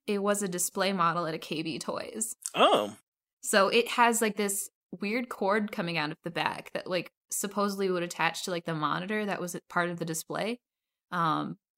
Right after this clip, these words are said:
Speaker 1: but when K B Toys, like, started, like, closing all their locations, uh, my dad was working, like, a job in which he dismantled it, and they just left a bunch of stuff there. And, uh, one of them was a whole ass PlayStation one. <laughs>
Speaker 2: Just a,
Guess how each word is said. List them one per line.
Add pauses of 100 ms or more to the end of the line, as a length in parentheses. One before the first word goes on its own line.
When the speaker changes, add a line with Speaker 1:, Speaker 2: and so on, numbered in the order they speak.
Speaker 1:
but
when
K
B
Toys,
like,
started,
like, (140)
closing
all
their
locations, (400)
uh,
my
dad
was
working,
like,
a (320)
job
in
which
he
dismantled
it,
and
they
just
left
a
bunch
of
stuff
there. (500)
And,
uh,
one
of
them
was
a
whole
ass
PlayStation
one.
<laughs>
Speaker 2:
Just
a,